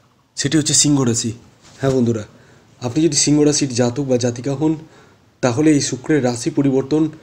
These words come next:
আপনাদের জীবনে সোনার চাবি হাতে ধরিয়ে দিতে চলেছে। অর্থাৎ এই সময় আপনারা ভাগ্যের সাপোর্ট পেতে চলেছেন, যার দরুন আপনারা না হওয়া কাজ, আটকে যাওয়া কাজ করে ফেলবেন। এবং এর পাশাপাশি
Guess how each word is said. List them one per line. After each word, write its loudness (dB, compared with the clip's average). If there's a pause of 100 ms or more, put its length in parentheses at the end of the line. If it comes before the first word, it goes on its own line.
(320)
আপনাদের -2
জীবনে 2 (880)
সোনার 0
চাবি 0 (400)
হাতে -6
ধরিয়ে -2
দিতে -6
চলেছে। -6 (500)
অর্থাৎ -2
এই -4
সময় 4 (600)
আপনারা 0
ভাগ্যের -2
সাপোর্ট -2
পেতে -4
চলেছেন, -4 (580)
যার 2
দরুন 4 (500)
আপনারা -2 (540)
না 0 (100)
হওয়া -2
কাজ, -2 (120)
আটকে -2
যাওয়া 2
কাজ -4 (440)
করে -4
ফেলবেন। -4 (540)
এবং 2 (540)
এর -2
পাশাপাশি -4